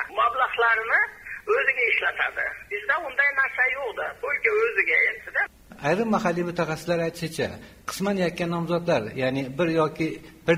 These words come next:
Speaker 2: necha mandatli okruglar sistemasini tiklash saylovlar paytida munosib nomzodlarga kengroq imkoniyat bergan bo'lar edi.
Speaker 1: Xalq bilgan, baholagan odamlar ham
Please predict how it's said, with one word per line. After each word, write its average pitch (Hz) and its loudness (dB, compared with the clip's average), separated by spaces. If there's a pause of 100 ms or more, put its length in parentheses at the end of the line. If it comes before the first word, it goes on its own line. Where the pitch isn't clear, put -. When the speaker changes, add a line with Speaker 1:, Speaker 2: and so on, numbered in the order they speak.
Speaker 2:
necha 170 -2 (120)
mandatli 151 0 (100)
okruglar 165 0
sistemasini 156 -4
tiklash 180 0 (460)
saylovlar 160 4
paytida 165 2 (120)
munosib 170 0
nomzodlarga 160 0
kengroq 170 0
imkoniyat 147 -2
bergan 131 -2
bo'lar 127 2 (120)
edi. 104 -8 (420)
Speaker 1:
Xalq 262 0 (100)
bilgan, 196 2 (320)
baholagan 214 2 (120)
odamlar 196 -2
ham 262 -4